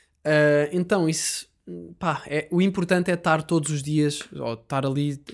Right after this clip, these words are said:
sempre, sentar, basicamente tem aqui o papel que diz, "It's all about sitting down and trying to make something happen in that period of time." E é mesmo só isto: criatividade e criar coisas é sentarmos-nos, ou estar em pé, depende, <laughs> podes pintar em pé, por exemplo.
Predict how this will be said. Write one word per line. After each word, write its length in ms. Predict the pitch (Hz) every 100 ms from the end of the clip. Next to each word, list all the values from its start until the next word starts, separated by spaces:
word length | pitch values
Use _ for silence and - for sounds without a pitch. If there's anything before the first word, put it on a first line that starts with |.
| 165 156
sempre, 520 | 156 - 170 165 170 160
sentar, 600 | 170 160 180 190 196 -
basicamente 340 | 160 165 175 175
tem 120 | 175
aqui 80 | 170
o 40 |
papel 240 | 165 170
que 100 | 165
diz, 220 | 156 135 - _ - - -
"It's 120 | 143
all 120 | 175 170
about 240 | 165 165
sitting 340 | 170 165 160
down 200 | 151 151
and 100 | 151
trying 320 | 147 151 147 139
to 180 | -
make 220 | 139 139 -
something 400 | 143 135 139 135
happen 240 | 131 135
in 80 | 127
that 160 | 127 123
period 320 | 135 127 123
of 100 | 120
time." 240 | - 101 101
E 100 | 147
é 60 | 156
mesmo 180 | 165 156
só 220 | 156 139
isto: 260 | 113 -
criatividade 580 | - 131 127 127 123 117
e 40 | 117
criar 240 | 123 117
coisas 280 | 131 131 127
é 180 | 110 113 _ _ _ -
sentarmos-nos, 880 | 160 151 180 185 202 208 208 - _ _ _ _ _ _ -
ou 60 |
estar 180 | 131 135
em 100 | 127
pé, 160 | 131 143
depende, 320 | 131 131 110 -
<laughs> 100 | -
podes 200 | 120 113
pintar 280 | 120 117 117
em 100 | 117
pé, 160 | 113 110
por 100 | -
exemplo. 260 | 110 110